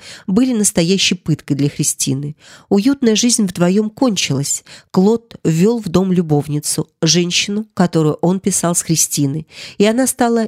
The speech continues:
непреодолимой стеной между ними. Христина была готова сойти с ума от ревности к своему собственному изображению,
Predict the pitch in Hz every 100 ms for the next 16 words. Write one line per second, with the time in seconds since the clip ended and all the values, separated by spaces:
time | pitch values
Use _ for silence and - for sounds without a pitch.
0 | - 185 240 - 208 196 160 139 151 -
1 | 160 160 202 208 151 160 160 156 139 139
2 | 147 - _ - - - 202 - 226 214
3 | 208 208 202 220 202 196 196 - 202 214
4 | 196 160 - 170 175 170 - - - 165
5 | 170 180 - 202 - - 190 180 175 -
6 | - 165 170 160 139 143 160